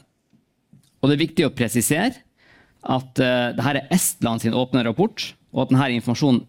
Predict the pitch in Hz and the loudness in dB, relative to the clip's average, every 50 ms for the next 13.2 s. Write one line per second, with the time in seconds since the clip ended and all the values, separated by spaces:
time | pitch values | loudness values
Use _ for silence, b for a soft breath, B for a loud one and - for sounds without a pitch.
0 | - 127 - - - 240 196 - - - 156 160 - - - 123 - 123 120 117 | -4 -6 -2 0 0 0 0 0 -2 -2 -4 -4 -4 -4 -4 -2 0 0 0 0
1 | 117 120 113 117 - 113 104 - 123 117 110 107 - - - - 117 - - _ | 0 -2 -2 -4 -4 -4 -4 -2 -2 -4 -4 -6 -8 -8 -6 -6 -6 -8 -12 _
2 | - 113 - - - - - - _ _ _ _ _ _ _ _ _ _ _ _ | -8 -8 -8 -8 -12 -14 -14 -16 _ _ _ _ _ _ _ _ _ _ _ _
3 | _ _ _ _ _ _ _ _ _ _ _ _ _ _ _ _ _ _ _ _ | _ _ _ _ _ _ _ _ _ _ _ _ _ _ _ _ _ _ _ _
4 | _ _ _ _ _ _ _ _ - 180 190 196 - 226 240 240 220 185 160 147 | _ _ _ _ _ _ _ _ 2 2 4 4 4 6 6 4 4 4 2 0
5 | - 147 147 147 - 156 147 151 156 151 143 135 120 117 117 - 143 139 - 214 | 0 0 0 2 2 2 4 4 2 2 2 0 0 0 0 0 0 2 2 2
6 | 226 202 165 151 156 - - 220 240 - - - - 165 180 180 - 202 185 180 | 2 2 2 0 2 2 2 2 2 0 -2 0 2 4 4 4 4 2 0 0
7 | - - - - - _ _ _ _ _ _ - 156 160 156 - - 135 147 143 | -2 -6 -8 -8 -8 _ _ _ _ _ _ 0 2 2 2 2 2 2 2 2
8 | 143 - 160 147 151 147 147 151 147 143 143 - - 131 135 135 135 131 - - | 2 0 2 2 4 4 4 4 2 -2 -4 -2 0 2 2 2 2 0 -2 -2
9 | - 120 120 117 120 117 - 107 - 117 - - 123 143 175 185 - 214 208 233 | 0 2 2 2 0 -2 -4 -4 -4 -2 -2 0 0 0 0 0 2 0 0 0
10 | 320 302 254 160 139 - _ _ _ _ _ _ _ _ _ _ _ _ _ _ | 0 -2 -6 -8 -12 -14 _ _ _ _ _ _ _ _ _ _ _ _ _ _
11 | _ _ _ _ _ _ _ _ - 143 131 - - 202 240 208 156 - - 165 | _ _ _ _ _ _ _ _ 0 0 2 2 0 0 2 0 -2 0 0 -2
12 | 165 - - 175 160 143 139 127 127 131 120 - - 143 143 - 160 147 - - | -2 0 0 0 0 0 2 2 2 2 4 4 2 2 2 2 -2 -4 -2 -2
13 | 120 113 - | 0 0 0